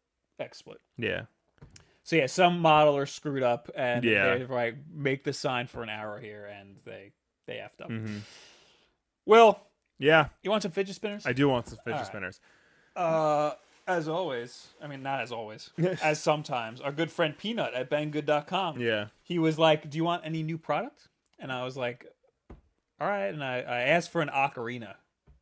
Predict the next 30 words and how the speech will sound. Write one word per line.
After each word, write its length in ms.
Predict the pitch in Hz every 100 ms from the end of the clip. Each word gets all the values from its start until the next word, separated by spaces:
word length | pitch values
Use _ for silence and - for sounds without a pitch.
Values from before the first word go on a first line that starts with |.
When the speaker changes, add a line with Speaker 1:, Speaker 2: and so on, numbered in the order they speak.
| _
Speaker 1:
a 80 | -
Speaker 2:
Okay. 80 | 120
Speaker 1:
Zelda 480 | 117 107 110 113 123 -
ocarina. 520 | 120 113 113 107 98 _ _ _ _ _ _ _
And 420 | - 120 113 113 135 - _ _ _ _
he 120 | - 135
was 140 | 127
like, 260 | 123 117 - 147 139
"Do 100 | 156
you 140 | 147
want 320 | 135 135 123 -
fidget 420 | - 131 170 -
spinner? 540 | - - 170 190 233 _ 180
That 180 | 131 120
is 140 | 120
very 240 | 120 120 151
popular 480 | - 131 160 170
on 220 | 160 120 110
YouTube." 340 | 113 - 247 - _
Speaker 2:
<laughs> 280 | - - 143
Speaker 1:
And 100 | 123
I 80 | 120
was 120 | 113
like, 300 | 127 113 - _ _ _ _ _ _ _ _ _
"Yes, 320 | 196 202 -
that 120 | 147
is 120 | 165
a 100 | 147
great 300 | 120 139 151
idea." 360 | 165 175 190 143